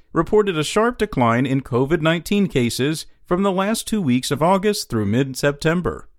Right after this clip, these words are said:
During that time, the Cobb school system's cases also declined from one thousand thirty-six cases for the week ending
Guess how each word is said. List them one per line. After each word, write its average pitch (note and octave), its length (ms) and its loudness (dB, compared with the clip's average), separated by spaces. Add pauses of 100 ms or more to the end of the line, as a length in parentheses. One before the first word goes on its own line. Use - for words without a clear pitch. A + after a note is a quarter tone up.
(240)
During A3 320 2
that C#3 180 2
time, D#3 380 2
the D3+ 80 0
Cobb F#3 320 0
school F#3 240 2
system's F3 420 0
cases F3 420 0
also D3+ 320 2
declined C3+ 520 2
from A2+ 160 4
one D3 200 4
thousand E3 440 0
thirty-six F#3 500 0
cases B2+ 480 -2
for B2 160 0
the A2+ 100 4
week C#3+ 240 0
ending C3+ 300 2